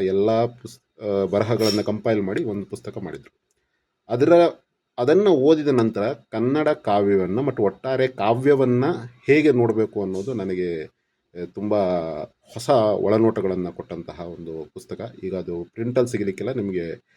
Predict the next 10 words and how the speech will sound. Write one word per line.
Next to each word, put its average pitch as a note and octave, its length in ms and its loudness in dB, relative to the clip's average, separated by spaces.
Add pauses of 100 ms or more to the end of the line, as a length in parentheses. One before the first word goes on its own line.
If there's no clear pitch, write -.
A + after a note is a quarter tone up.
(220)
ಲೈಬ್ರರಿಯಲ್ಲೇ F#2 800 -2 (340)
ಸಿಗಬಹುದು. E2+ 640 -12 (580)
ಆ, A2 40 -12 (640)
ಇನ್ನೊಂದು E3+ 360 4
ನನಗೆ C3+ 580 2 (200)
ಕಾರಂತರದ್ದೇ B2 920 2 (400)
ಹುಚ್ಚು B2+ 300 -6
ಮನಸ್ಸಿನ B2 500 2
ಹತ್ತು A#2+ 360 -4
ಮುಖಗಳು G#2+ 360 -2